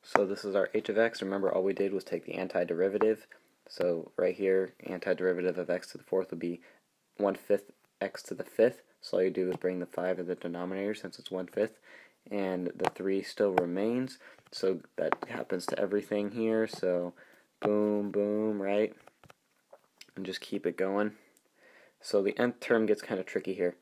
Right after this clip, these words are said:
So, um, pretty much, again, difference. This is evens, this is odds, and they're an exponent. So how you change that? You add one. So we originally had four n plus four before.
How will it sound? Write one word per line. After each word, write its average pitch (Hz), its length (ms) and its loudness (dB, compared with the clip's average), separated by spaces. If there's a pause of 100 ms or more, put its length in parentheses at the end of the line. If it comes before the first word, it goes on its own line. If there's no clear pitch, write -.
(460)
So, 101 420 4
um, 98 400 -2 (460)
pretty 131 180 2
much, - 460 2 (640)
again, 98 340 4
difference. 95 500 2
This - 260 -2
is 90 140 -2
evens, 107 680 2 (120)
this - 180 -6
is 85 220 -6
odds, 101 560 4 (640)
and 87 180 -4
they're 87 120 -2
an 87 60 -4
exponent. 101 840 2
So - 200 0
how 92 100 2
you 92 120 4
change 104 320 -2
that? 101 220 6
You 87 100 0
add 95 180 2
one. 90 360 0
So - 140 -8
we 92 120 2
originally 98 300 2
had 101 160 -2 (100)
four 107 180 4
n 101 100 2
plus - 280 -2
four 101 400 4 (100)
before. 113 540 4